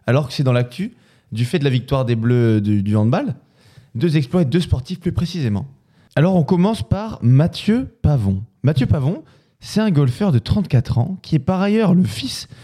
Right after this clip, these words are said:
d'un ancien joueur de foot des Girondins de Bordeaux, mais aussi de Toulouse. Peut-être que vous le connaissez, vous, de votre époque. Il s'appelait Michel Pavon.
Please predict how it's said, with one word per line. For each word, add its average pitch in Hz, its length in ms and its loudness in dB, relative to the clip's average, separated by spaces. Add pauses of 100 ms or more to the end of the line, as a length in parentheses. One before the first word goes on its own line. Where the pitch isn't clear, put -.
(280)
d'un 120 140 4
ancien 151 260 2
joueur 135 180 4
de 123 120 2
foot 156 220 -2
des 113 120 2
Girondins 185 320 4
de 139 40 4
Bordeaux, 131 480 2
mais 120 100 4
aussi 107 180 0
de - 40 -18
Toulouse. 131 480 2
Peut-être 127 260 -2
que - 20 -4
vous 123 80 0
le 110 60 -4
connaissez, 117 380 0
vous, 120 120 2
de 104 80 -2
votre 107 180 0
époque. 139 420 -2
Il - 60 -20
s'appelait 135 280 0
Michel 151 400 2
Pavon. 127 420 -4